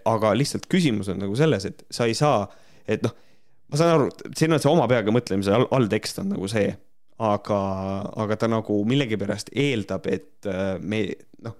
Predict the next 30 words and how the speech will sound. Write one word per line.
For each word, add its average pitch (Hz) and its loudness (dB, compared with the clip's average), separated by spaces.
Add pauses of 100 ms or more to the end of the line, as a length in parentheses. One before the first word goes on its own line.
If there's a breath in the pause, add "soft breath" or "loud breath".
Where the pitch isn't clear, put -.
me 139 0
ei 147 2
oleks 131 0
jumalast 117 0
teadlikud, 113 0
kui 101 -4
meil 95 0
ei 98 2
oleks 101 -2
ju, - -6
äh, - -8
kroonikuid, 101 -2
kes - -6
oleks - -6
nagu 92 -4 (100)
meile 92 -4
jätnud 82 -4
need 85 -6
lood. - -4 (1040 loud breath)
Teadlik 151 0
olemiseks 117 0
ja 113 2
enda 123 2
eest 104 -4
seismiseks 110 -2
on 104 -2
vaja 127 2
seda 101 -2
lihtsalt - -6 (380)
olla 120 2